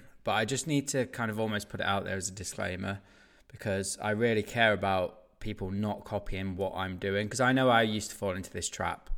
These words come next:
when I first started training and first started dieting. I used to listen to what other people were doing and just copy it mindlessly, uh, and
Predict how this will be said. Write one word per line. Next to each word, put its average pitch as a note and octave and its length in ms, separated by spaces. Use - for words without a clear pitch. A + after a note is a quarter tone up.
when G#2 120
I G#2 120
first G#2 380
started G2 280
training F#2+ 400
and F#2 140
first G#2 240
started F#2+ 280
dieting. F#2+ 440
I G#2+ 140
used A2+ 220
to G2 60
listen A2 300
to - 60
what - 120
other G2+ 160
people G2+ 340
were F#2+ 100
doing F2+ 160
and F2+ 100
just F#2 180
copy - 360
it - 200
mindlessly, G#2+ 800
uh, A2+ 240
and A2+ 220